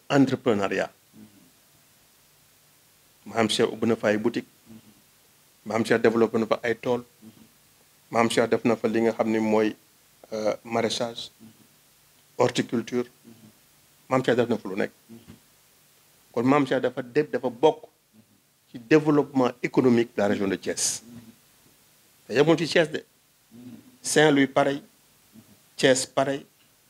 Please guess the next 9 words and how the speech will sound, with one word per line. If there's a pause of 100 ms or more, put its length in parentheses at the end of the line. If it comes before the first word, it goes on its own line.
(120)
Diourbel
pareil, (340)
Ndakaaru
Njaay
pareil. (1400)
C'est
un
entrepreneur
né.